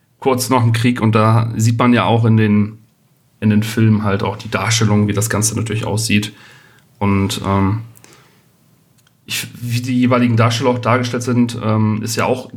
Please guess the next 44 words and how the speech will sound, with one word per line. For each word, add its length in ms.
so 120
ein 100
Thema 260
für 100
sich, 380
weil, 540
ähm, 500
Jürgen 260
Roland 520
war 100
das 180
ja 80
auch 120
wichtig, 240
dass 220
er 260
mit 180
den 80
Verbrechern 480
redet. 480
Und, 500
ähm, 240
es 140
gibt 320
von 200
ihm 540
ein, 280
ein, 480
oder 260
ein, 180
eine 180
Erzählung, 440
da 160
war 180
er 120
bei 240
dem 320
sogenannten, 600
da 120
war 120
er 20
bei 100
Dieter 300
Frese, 560